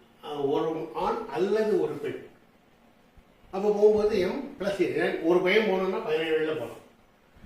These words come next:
ஒரு பொண்ணு போனோம்னா இருபது வழியில போலாம். இதுல மொத்தமா அல்லது இது, இவன் போனா இவன் போக தேவை, தேவையில்லை. அதே மாதிரி பெண் போயிட்டுன்னா ஆண் போக தேவையில்லை, ஏன்னா ஒருத்தர் தான், ஏதாவது ஒருத்தர் போகணும். அப்ப வழிகள் எத்தனை வருதுன்னா அதை கூட்டி சொல்லிட்டோம். இங்க அப்படி கிடையாது,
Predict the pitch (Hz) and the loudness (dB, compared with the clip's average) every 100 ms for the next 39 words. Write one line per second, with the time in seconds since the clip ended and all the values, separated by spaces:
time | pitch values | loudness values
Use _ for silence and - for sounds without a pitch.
0 | - - _ - 156 151 170 226 214 196 | -20 -20 _ -4 -2 2 4 6 4 4
1 | 196 208 190 175 165 160 160 156 - - | 0 0 0 0 0 -2 -2 -2 -6 -12
2 | - - 175 180 180 190 214 208 185 170 | -14 -6 -2 0 -2 -2 -2 0 -4 -4
3 | 170 165 165 - - 151 151 175 202 233 | -6 -6 -8 -10 -12 -10 -8 -4 0 2
4 | 180 175 180 165 180 180 170 - 175 190 | 2 0 -4 -2 -2 -2 -2 -2 0 0
5 | 156 - - - _ _ - - 165 185 | 0 -4 -12 -20 _ _ -16 -4 -2 0
6 | 185 196 208 190 185 202 247 - - - | 0 0 0 -2 -4 -4 -4 -6 -10 -4
7 | 175 175 165 156 147 147 143 - - 151 | -4 -2 -4 -4 -2 -2 -2 -6 -10 -2
8 | 175 165 156 175 160 143 135 156 - - | 0 0 -2 -2 -4 -4 -2 -2 -4 -6
9 | - 127 - - - - - - - 196 | -12 -12 -12 -14 -18 -20 -20 -20 -8 -6
10 | 202 208 214 233 214 190 208 185 160 202 | -2 -2 0 0 0 0 0 0 0 -2
11 | 233 - - 208 - 151 - - - - | -2 -4 -4 -8 -10 -10 -10 -12 -18 -20
12 | - - - - 175 214 220 196 160 147 | -20 -20 -20 -10 -4 2 2 2 0 -2
13 | - - | -6 -6